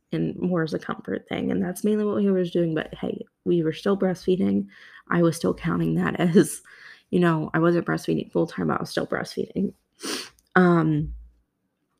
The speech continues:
so after a year hit, I was like, you know, "He's on whole milk now. He won't want it." He still wanted it. And,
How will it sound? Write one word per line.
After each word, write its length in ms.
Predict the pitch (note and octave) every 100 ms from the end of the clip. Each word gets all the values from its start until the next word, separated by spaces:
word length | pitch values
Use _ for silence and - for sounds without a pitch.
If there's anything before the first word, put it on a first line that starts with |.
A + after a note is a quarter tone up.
| _ _ _ - -
so 140 | - G#3
after 240 | F#3+ F3
a 80 | E3
year 220 | A#3+ C4
hit, 400 | B3+ G3 - - _ _ - - - _ -
I 100 | E3+
was 140 | F3+
like, 220 | D3+ - _
you 120 | F3+ F#3
know, 140 | D#3
"He's 160 | D3+ C#3
on 120 | C#3+
whole 200 | - A3
milk 300 | G#3+ G3+ G#3
now. 220 | F#3 F#3
He 160 | F3 F#3+
won't 200 | F#3 -
want 160 | - D#3+
it." 100 | -
He 160 | - F#3+
still 240 | - F#3
wanted 300 | G3 - F3+
it. 200 | F#3+ G3 - - - - _
And, 420 | G3+ G3 F#3 F#3